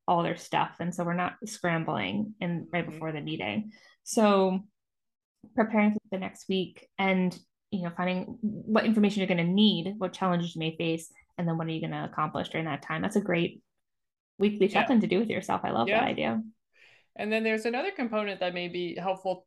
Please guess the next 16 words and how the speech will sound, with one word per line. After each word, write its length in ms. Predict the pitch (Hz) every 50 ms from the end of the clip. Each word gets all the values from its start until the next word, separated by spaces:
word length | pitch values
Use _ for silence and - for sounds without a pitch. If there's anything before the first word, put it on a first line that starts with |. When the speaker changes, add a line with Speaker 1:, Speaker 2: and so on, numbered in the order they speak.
| _ -
Speaker 2:
to 80 | - 196
solopreneurs 920 | 180 - - 180 175 175 170 170 170 - 180 180 175 170 165 165 165 170 -
too, 220 | - 214 190 185 175
is 100 | 170 175
part 300 | - - 196 185 196 196
of 340 | 202 196 196 190 185 180 175 - _ _
project 420 | - 196 175 175 165 175 175 175
management 760 | 180 170 165 170 170 170 170 - 175 170 165 160 151 139 - _
status 380 | _ - - 180 165 165 160 -
update 340 | 180 180 175 - 170 165 -
meetings 420 | 160 165 156 160 160 156 156 -
is 120 | 139 165 156
we 80 | 165
talk 160 | 165 165 160
about 220 | 160 160 160 147 131
risk. 340 | 143 147 165 226 226 - -